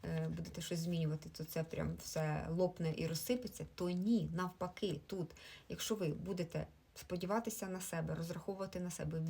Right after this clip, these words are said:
вірити в свій професіоналізм, в те, що ви можете, що у вас є досвід, що у вас є знання, що у вас є всі контакти, тобто у вас є фактично всі ресурси для досягнення своєї мети,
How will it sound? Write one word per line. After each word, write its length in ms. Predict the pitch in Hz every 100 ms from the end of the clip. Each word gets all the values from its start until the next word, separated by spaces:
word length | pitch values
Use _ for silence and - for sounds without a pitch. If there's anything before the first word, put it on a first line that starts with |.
| 170
вірити 540 | 202 214 180 175 160 151
в 40 | -
свій 260 | - 160
професіоналізм, 1000 | 156 - 165 180 190 202 226 202 185 180 180 - - - -
в 80 | -
те, 180 | 180 160
що 220 | - 160
ви 140 | 160
можете, 680 | 147 147 170 185 175 170 160
що 160 | -
у 40 | 160
вас 220 | 165 170
є 100 | 190
досвід, 480 | 185 170 165 - 151
що 140 | -
у 20 |
вас 200 | 151 156
є 80 | -
знання, 440 | 170 196 202 175 165
що 140 | 160
у 20 |
вас 240 | 156 160 185
є 180 | 175 175 - - -
всі 220 | - -
контакти, 540 | 202 208 202 180 - 160
тобто 280 | 247 226
у 40 | 190
вас 240 | 311 320
є 60 | 262
фактично 460 | 226 - 233 -
всі 240 | 180 - 208
ресурси 640 | 190 - 277 349 - - -
для 180 | 147 175
досягнення 640 | 170 170 180 185 170 156
своєї 320 | 156 156 156
мети, 320 | 156 156 -